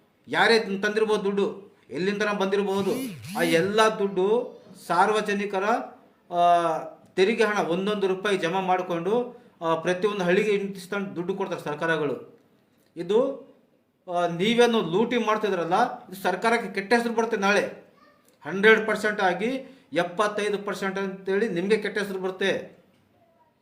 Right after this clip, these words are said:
ಇವತ್ತ ಶಾಸಕರು ತಾವು ಅರ್ಥ ಮಾಡ್ಕೊಳ್ಬೇಕು, ಎಲ್ಲೆಲ್ಲಿ ನೀವು, ಆ, ಕಾಮಗಾರಿ ಕೊಟ್ಟಿದ್ದೀರಿ ಎಲ್ಲ ಕಡೆ ನೀವು ಮಿ-,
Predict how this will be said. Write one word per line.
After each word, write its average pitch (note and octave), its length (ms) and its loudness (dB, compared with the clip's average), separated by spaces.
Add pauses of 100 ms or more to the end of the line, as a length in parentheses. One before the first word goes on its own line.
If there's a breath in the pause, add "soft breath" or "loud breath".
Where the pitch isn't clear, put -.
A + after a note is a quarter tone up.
ಇವತ್ತ F#3 320 -4 (720 loud breath)
ಶಾಸಕರು G3+ 840 2 (560)
ತಾವು F3+ 560 4 (100)
ಅರ್ಥ E3 340 -4
ಮಾಡ್ಕೊಳ್ಬೇಕು, G3+ 880 0 (300 loud breath)
ಎಲ್ಲೆಲ್ಲಿ G3+ 380 4
ನೀವು, F3+ 500 0
ಆ, D#3+ 320 0
ಕಾಮಗಾರಿ G3 400 0
ಕೊಟ್ಟಿದ್ದೀರಿ F#3+ 460 -2
ಎಲ್ಲ F#3 280 4
ಕಡೆ G#3+ 160 2
ನೀವು G3+ 260 0
ಮಿ-, E3 280 -6